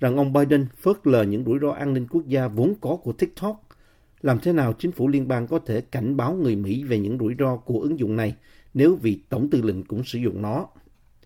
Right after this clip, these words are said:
Chiến dịch tranh cử của ông Biden đã tham gia ứng dụng video ngắn TikTok vào ngày mười một tháng hai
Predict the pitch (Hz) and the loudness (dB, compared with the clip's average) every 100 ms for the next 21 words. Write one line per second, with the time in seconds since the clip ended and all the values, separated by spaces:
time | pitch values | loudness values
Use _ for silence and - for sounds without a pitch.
0 | _ _ _ - - _ 214 208 - 165 | _ _ _ -20 -20 _ 0 2 2 2
1 | - 135 165 147 143 143 139 110 127 143 | 2 2 2 2 2 0 0 -2 -4 -6
2 | - 147 135 139 - 151 180 117 107 127 | -4 -2 0 0 0 -2 0 0 0 -2
3 | 123 135 127 127 123 120 190 - 185 - | 0 2 2 2 0 -2 -4 -6 -6 -6
4 | 185 214 117 107 104 98 101 101 - 151 | -8 -8 -6 -4 -2 -2 -2 -4 -6 -12
5 | 156 131 139 | -8 -4 -4